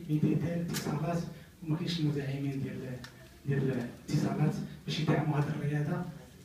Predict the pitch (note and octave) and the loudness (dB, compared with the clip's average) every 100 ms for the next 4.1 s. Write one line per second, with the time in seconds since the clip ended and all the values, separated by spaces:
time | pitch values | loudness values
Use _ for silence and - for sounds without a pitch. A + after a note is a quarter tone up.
0 | - D#3 - - G3+ D3+ G3+ - - - | -2 -2 0 4 6 8 6 4 0 -8
1 | - - D3+ E3+ - - - F#3 D#3+ D3 | -12 -6 -2 2 4 4 4 2 4 2
2 | C#3+ C#3+ D#3+ E3 D#3 D3+ - D#3 - D#3 | 2 0 0 -2 -2 -2 0 0 0 0
3 | - - - - - - - D#3 D#3+ E3+ | -2 -8 -16 -20 -20 -14 4 8 8 6
4 | E3 | 2